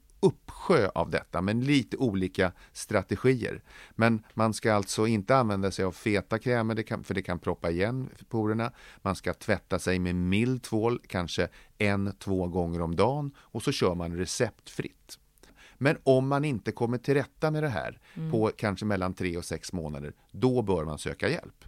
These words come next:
Speaker 2: Men du, Mikael,
Speaker 1: Mm.
Speaker 2: förlåt att jag säger det, men för en tonåring som
Speaker 1: Ja.
Speaker 2: tycker att den har allvarliga problem
Speaker 1: Ja.
Speaker 2: med akne, alltså tre till sex månader är ju en evighet för
Speaker 1: Ja,
Speaker 2: en
Speaker 1: men,
Speaker 2: människa på
Speaker 1: men
Speaker 2: fjorton år.
Speaker 1: så är,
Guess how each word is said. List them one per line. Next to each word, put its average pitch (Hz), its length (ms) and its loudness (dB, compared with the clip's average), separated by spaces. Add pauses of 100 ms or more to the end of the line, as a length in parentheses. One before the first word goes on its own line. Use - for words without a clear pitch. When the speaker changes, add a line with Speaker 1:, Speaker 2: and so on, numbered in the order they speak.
(220)
Speaker 2:
Men 180 180 0
du, 165 320 -4
Mikael, 180 340 -2
Speaker 1:
Mm. 151 120 -4
Speaker 2:
förlåt 160 360 -6
att 151 80 -10
jag 156 120 -6
säger 151 240 -6
det, 131 180 -10
men 175 220 -4
för 180 120 -4
en 175 160 -2
tonåring 202 840 0
som - 140 0
Speaker 1:
Ja. 180 60 0
Speaker 2:
tycker 160 200 -6
att 147 60 -8
den 151 140 -6
har 151 60 -8
allvarliga 165 600 -4
problem 165 500 -4
Speaker 1:
Ja. - 140 0
Speaker 2:
med 160 200 -6
akne, - 360 -10 (800)
alltså 185 280 -4
tre 220 280 2
till 180 120 -4
sex - 220 -4
månader 180 380 0
är 165 40 2
ju 160 160 0
en 160 120 -2 (260)
evighet 233 1000 4
för - 80 2
Speaker 1:
Ja, 180 80 6
Speaker 2:
en 170 100 4
Speaker 1:
men, 170 140 4
Speaker 2:
människa 113 200 4
på 151 100 0
Speaker 1:
men 127 80 4
Speaker 2:
fjorton 147 360 2
år. 95 160 -6
Speaker 1:
så 165 220 4
är, 156 80 2